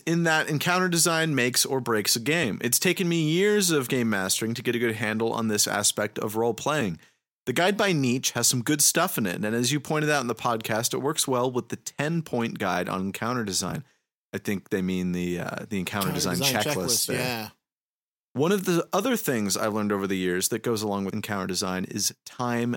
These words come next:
Speaker 1: management. That is, how long it takes to play out those encounters. Many times I've suffered through long encounters as a player." Oh boy, have I.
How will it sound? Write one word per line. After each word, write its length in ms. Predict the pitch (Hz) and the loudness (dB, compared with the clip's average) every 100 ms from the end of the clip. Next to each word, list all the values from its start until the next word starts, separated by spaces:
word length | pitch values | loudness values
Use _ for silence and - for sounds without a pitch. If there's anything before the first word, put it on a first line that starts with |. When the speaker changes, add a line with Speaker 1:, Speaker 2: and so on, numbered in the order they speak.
| - | -6
Speaker 1:
management. 480 | 107 101 104 - 101 - - - | -4 -2 -4 -6 -10 -16 -20 -6
That 160 | 156 165 | 0 2
is, 200 | 165 160 | 4 2
how 180 | 156 185 | 2 2
long 240 | 196 190 | 2 2
it 80 | 156 | 0
takes 320 | 147 135 120 | 0 0 0
to 100 | - | -2
play 260 | - 117 104 | -2 0 2
out 200 | 92 - | 0 0
those 180 | 98 98 | -2 -2
encounters. 560 | 95 160 143 92 - - _ _ | -2 -2 -2 -2 -6 -10 _ _
Many 220 | 160 233 285 | 0 2 2
times 400 | 160 120 120 143 | 2 2 2 2
I've 120 | 131 | 2
suffered 380 | 143 127 131 120 | 2 0 -2 -2
through 140 | 123 | 0
long 180 | 113 117 | 0 0
encounters 400 | 117 117 110 101 | -2 -2 0 0
as 140 | 98 | 0
a 60 | - | -2
player." 320 | - 110 90 | 0 0 2
Oh 140 | 98 98 | 2 0
boy, 240 | 95 92 | 0 0
have 240 | 85 90 87 | 0 -2 -2
I. 140 | 82 | -4